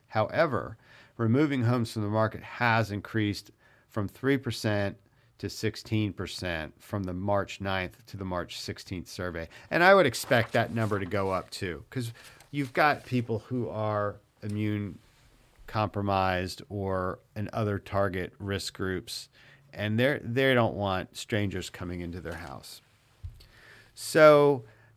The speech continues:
a big summer-, summarization, the market has been dampened.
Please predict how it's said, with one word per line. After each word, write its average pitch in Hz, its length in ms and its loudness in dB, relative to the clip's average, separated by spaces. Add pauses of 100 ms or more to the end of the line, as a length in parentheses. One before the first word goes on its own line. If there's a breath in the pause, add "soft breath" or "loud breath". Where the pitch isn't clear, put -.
(180)
a 123 100 0
big 127 280 6
summer-, 139 560 4
summarization, 131 1080 2 (180)
the 147 60 -2
market 131 440 6
has 113 340 6
been 120 240 2
dampened. 113 720 2